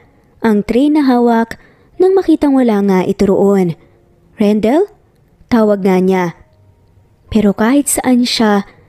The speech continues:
tumingin ay hindi nga niya mahanap ang anak. Mabilis nga siyang lumapit sa guard. "Kuya, may nakita po ba kayong batang maputi? Nakasuot po ng blue na t-shirt na may print na dinosaur?"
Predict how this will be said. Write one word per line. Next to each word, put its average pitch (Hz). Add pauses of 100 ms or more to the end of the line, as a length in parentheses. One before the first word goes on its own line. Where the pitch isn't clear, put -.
(140)
tumingin 311
ay 294
hindi 226
nga 196
niya 196
mahanap 185
ang 185
anak. 185 (720)
Mabilis 277
nga 214
siyang 202
lumapit 220
sa 220
guard. 190 (400)
"Kuya, 233 (480)
may 262
nakita 349
po 381
ba 370
kayong 339
batang 254
maputi? 240 (400)
Nakasuot 247
po 311
ng 302
blue 302
na 311
t-shirt 302 (320)
na 240
may 240
print 269
na 247
dinosaur?" 220